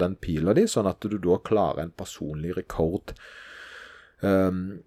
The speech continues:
i forhold til det samme løypa, med nye premisser. Jeg hadde her f-, forrige helg, så var jeg hare for ei,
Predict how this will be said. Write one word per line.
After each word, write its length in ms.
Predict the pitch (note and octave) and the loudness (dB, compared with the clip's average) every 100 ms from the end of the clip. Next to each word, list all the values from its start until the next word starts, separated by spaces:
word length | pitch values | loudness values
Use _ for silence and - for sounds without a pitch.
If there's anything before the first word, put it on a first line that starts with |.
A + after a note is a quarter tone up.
| _ _ | _ _
i 80 | - | -2
forhold 460 | B2 C3+ - F2 - | 8 8 10 6 4
til 140 | G#2+ | 2
det 80 | F#2+ | 2
samme 240 | - F2 F#2+ | 0 2 2
løypa, 400 | F2 - E3+ - | 0 8 8 8
med 320 | A2+ A#2+ A#2 B2 | 0 2 4 4
nye 220 | F2+ D#2 | 2 2
premisser. 400 | F2+ D#2 - - - - _ _ _ _ _ _ _ | 0 -4 -4 -8 -8 -16 _ _ _ _ _ _ _
Jeg 100 | F#2+ F2 | 0 2
hadde 280 | G2 G2+ G#2+ G#2+ G#2 | 4 4 4 4 2
her 200 | G#2 G#2 | 0 -2
f-, 160 | - - | -4 -14
forrige 280 | - G#2 F2 | 0 4 6
helg, 160 | B2+ C#3 | 4 4
så 80 | A2+ | 6
var 100 | G2+ | 6
jeg 100 | A2 | 6
hare 320 | A#2 G2 - C#2+ | 4 2 0 -2
for 180 | F#2 B2 | 2 4
ei, 160 | A#3 | 4